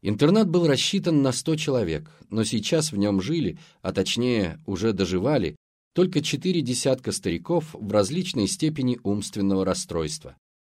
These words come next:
Так что в комнатах, рассчитанных на четверых, размещалось по двое больных, а некоторые, кому еще позволяло здоровье, и вовсе жили отдельно.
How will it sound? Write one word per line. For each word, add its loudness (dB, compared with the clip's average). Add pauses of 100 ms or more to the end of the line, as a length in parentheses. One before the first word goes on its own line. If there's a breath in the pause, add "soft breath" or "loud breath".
(240)
Так 4
что -2
в -8
комнатах, 0
рассчитанных -2
на 0
четверых, -2 (340 loud breath)
размещалось 2
по 2
двое 2
больных, -2 (360)
а 2
некоторые, 2
кому 2
еще 0
позволяло 4
здоровье, 0 (120)
и 0
вовсе 0
жили 0
отдельно. -2